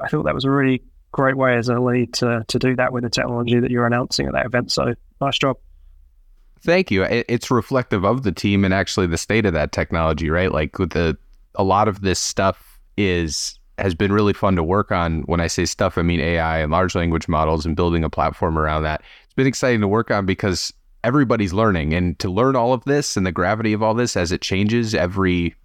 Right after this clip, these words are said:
Speaker 2: month, every week, every day, it does take a team to kind of get specialized, uh, and build stuff out. And, uh, I wanted to make sure that was reflected on stage 'cause these,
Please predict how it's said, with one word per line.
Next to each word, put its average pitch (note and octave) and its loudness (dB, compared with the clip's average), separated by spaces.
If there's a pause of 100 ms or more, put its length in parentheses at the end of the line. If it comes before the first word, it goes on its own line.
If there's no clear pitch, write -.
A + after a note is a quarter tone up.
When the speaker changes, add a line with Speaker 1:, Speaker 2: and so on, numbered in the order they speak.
(120)
Speaker 2:
month, G2 0
every E2+ 0
week, F#2+ 0
every F2 0
day, F2 2
it - -4
does G2+ 0
take A#2+ 0
a - 0
team C3 2
to A2+ 0
kind F#2+ -2
of F2 0
get F#2+ 0
specialized, G#2+ -2 (400)
uh, F2 0
and F2 -2
build F#2+ 2
stuff - -2
out. C3 0
And, F#2 -2 (380)
uh, F#2+ 0
I F#2+ 2
wanted G#2+ 0
to G#2+ 0
make G#2+ 0
sure - -2
that G#2 2
was G2 0
reflected G2 -2
on F#2+ 0
stage G#2 0
'cause F2 -2
these, F2+ -2